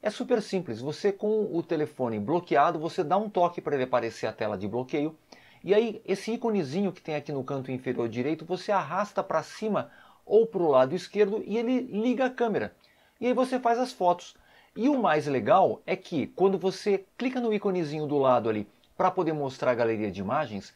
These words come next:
ele só mostra as fotos que você tirou naquele momento. Então assim, você tá protegido, você tá, você tem a sua privacidade garantida, porque mesmo que alguém pegue o teu celular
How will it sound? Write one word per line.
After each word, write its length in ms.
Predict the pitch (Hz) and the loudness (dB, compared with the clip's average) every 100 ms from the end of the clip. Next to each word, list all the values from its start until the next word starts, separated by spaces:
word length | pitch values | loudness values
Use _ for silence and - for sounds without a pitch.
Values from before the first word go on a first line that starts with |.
| _ _ - | _ _ -4
ele 200 | 175 185 | -2 -2
só 220 | - 202 | -2 0
mostra 580 | 185 160 160 - 185 175 | 4 4 4 0 0 0
as 180 | 175 - | -2 -4
fotos 440 | - 151 151 - | 2 2 2 -10
que 100 | - | -8
você 360 | 170 180 180 202 | -4 -4 -4 -6
tirou 320 | 196 202 180 | -4 -4 -4
naquele 280 | 180 180 190 | -6 -6 -4
momento. 420 | 196 185 151 - _ _ _ _ | -2 -4 -6 -10 _ _ _ _
Então 400 | - 156 156 185 | -10 -8 -2 -2
assim, 380 | 185 - 160 107 _ - _ - | -2 -4 -8 -8 _ -20 _ -12
você 420 | 123 147 - 175 | -2 -2 0 -4
tá 720 | - 175 175 185 185 185 180 - _ _ _ | 2 6 8 8 6 4 0 -6 _ _ _
protegido, 600 | - 254 269 220 262 160 | -6 -4 -2 -2 -4 -2
você 320 | 120 135 - 151 | -4 -4 -6 -8
tá, 360 | - 160 175 | 0 2 4
você 220 | 151 147 | 0 -4
tem 140 | 170 170 | -8 -6
a 60 | |
sua 140 | 170 175 | -4 -4
privacidade 640 | 175 160 180 - 160 165 | -4 -4 -4 -2 -2 0
garantida, 580 | 175 190 190 180 196 214 - - - _ | 0 0 -2 -2 0 0 -2 -20 -20 _
porque 180 | 202 196 | -4 0
mesmo 320 | 202 220 220 | 2 2 2
que 60 | 214 | 2
alguém 260 | 190 185 | 2 0
pegue 280 | 175 165 151 | -2 -2 -2
o 40 | 143 | -2
teu 160 | 147 | -4
celular 520 | 135 131 127 117 110 | -4 -2 2 2 0